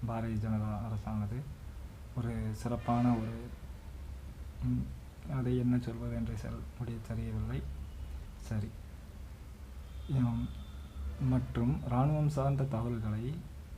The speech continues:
நீங்கள் அரசியலாக மட்டும் பேச வேண்டாம். பாராளுமன்றத்திலும் ஒரு இந்தியராக பேச வேண்டும் என்ற ஒரு சிந்தனையில் மட்டுமே அவர் ஒரு இந்திய குடிமகனை பார்த்து நீதிபதி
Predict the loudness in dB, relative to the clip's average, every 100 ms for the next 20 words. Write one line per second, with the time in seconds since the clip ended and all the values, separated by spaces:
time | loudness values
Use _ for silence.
0 | -10 -10 -10 -6 2 4 6 4 2 -2
1 | 0 2 2 4 4 4 4 2 2 0
2 | 2 0 2 4 6 6 4 0 -4 -10
3 | -10 -8 -8 -4 4 6 6 8 8 6
4 | 2 0 0 0 0 0 0 -2 -4 -4
5 | 2 4 6 6 4 2 0 -4 -2 0
6 | 2 4 4 4 2 2 0 0 0 0
7 | 0 -2 -4 -8 -14 -16 -14 -12 -10 2
8 | 4 6 8 6 6 2 2 2 4 2
9 | 0 -2 0 0 0 2 0 -2 -6 -2
10 | 2 4 4 2 2 4 6 6 4 2
11 | -2 2 2 2 0 0 -2